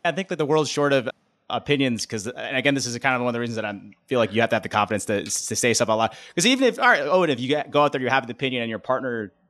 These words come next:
walk through why, like, that's a wrong opinion. Like, it seems like you have the humility to be like, "All right, I've changed my opinion on X, Y, Z because of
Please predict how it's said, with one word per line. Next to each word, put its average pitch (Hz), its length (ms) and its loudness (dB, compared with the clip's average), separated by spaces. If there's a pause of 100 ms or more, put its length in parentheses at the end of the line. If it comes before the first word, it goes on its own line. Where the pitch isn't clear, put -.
walk 120 240 4
through 131 200 2
why, 110 200 6
like, 107 140 2
that's 104 140 -6
a 104 200 -4
wrong 107 180 2
opinion. 113 380 0
Like, 101 260 -4
it 110 80 -6
seems 127 220 2
like 107 120 0
you 110 100 0
have 107 140 2
the 104 80 -4
humility 107 360 -2
to 101 60 -2
be 104 120 -2
like, 98 160 0
"All 117 80 0
right, 104 200 2
I've 98 320 -4
changed 107 260 2
my 101 100 2
opinion 101 260 -2
on 95 40 0
X, - 120 -6
Y, 98 140 -2
Z 95 200 -4
because 95 380 0
of 92 120 -8